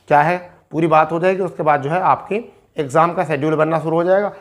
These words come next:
और बहरहाल वही है कि सितंबर के लास्ट और अक्टूबर के शुरू में आपके एग्जाम शुरू कर देंगे, और पहला एग्जाम जो होगा वो आपका बीपीओ का एग्जाम होगा,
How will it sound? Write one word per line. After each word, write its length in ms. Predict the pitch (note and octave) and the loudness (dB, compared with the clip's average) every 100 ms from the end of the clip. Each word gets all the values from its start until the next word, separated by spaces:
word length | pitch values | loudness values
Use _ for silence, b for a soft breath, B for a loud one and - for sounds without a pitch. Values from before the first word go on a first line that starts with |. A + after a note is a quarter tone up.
| B B - | B B -4
और 100 | D#3 | 2
बहरहाल 300 | E3 F3 F#3 | 4 4 2
वही 200 | F3 E3 | 0 -2
है 80 | |
कि 120 | F3 C3+ | -4 -8
सितंबर 420 | - D#3 D#3+ F3 | -6 -4 -2 -2
के 100 | D#3+ | 2
लास्ट 280 | C#3+ F#3 - B B C#3+ | 2 2 -2 B B -2
और 80 | |
अक्टूबर 340 | D#3 E3 E3 E3 | -2 -2 -2 -2
के 80 | E3 | -4
शुरू 180 | D3 | -4
में 60 | D3+ | 0
आपके 260 | D#3 - C#3 | 0 -2 -4
एग्जाम 240 | C3+ D3 | -4 -4
शुरू 180 | C#3 C3 | -4 -4
कर 160 | B2 | -4
देंगे, 260 | A#2+ C#3+ G3 B B - | -4 -6 -8 B B -4
और 60 | |
पहला 320 | D3+ D3+ E3 F3+ | 0 2 4 2
एग्जाम 300 | D#3 D#3 C#3+ | 2 0 0
जो 80 | |
होगा 160 | C#3 C#3 | -2 0
वो 80 | C3+ | 0
आपका 320 | B2+ - G3 - | -2 -2 -6 -6
बीपीओ 320 | C#3 D3 D3+ | -8 -4 -2
का 80 | C3 | -2
एग्जाम 260 | A#2 A#2 G#2+ | -4 -4 -6
होगा, 180 | G#2 | -8